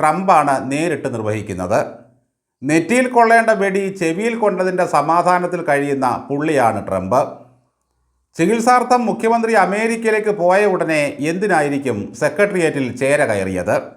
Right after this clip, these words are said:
കെട്ടിക്കിടക്കുന്ന ഫയലുകൾക്കിടയിൽ തൻ്റെ ജീവിതം തിരഞ്ഞു വന്നതായിരിക്കും. ഇത്രയൊക്കെ കാശ് മുടക്കിയ ക്ലിഫ് ഹൗസിലെ മരപ്പട്ടികളെ മാറ്റി പാർപ്പിക്കാൻ കഴിഞ്ഞിട്ടില്ല ഇതുവരെ.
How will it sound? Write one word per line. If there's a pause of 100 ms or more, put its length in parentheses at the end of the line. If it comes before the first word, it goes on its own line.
(680)
കെട്ടിക്കിടക്കുന്ന (100)
ഫയലുകൾക്കിടയിൽ (200)
തൻ്റെ
ജീവിതം (160)
തിരഞ്ഞു
വന്നതായിരിക്കും. (880)
ഇത്രയൊക്കെ
കാശ്
മുടക്കിയ
ക്ലിഫ്
ഹൗസിലെ (300)
മരപ്പട്ടികളെ (140)
മാറ്റി
പാർപ്പിക്കാൻ (140)
കഴിഞ്ഞിട്ടില്ല (220)
ഇതുവരെ.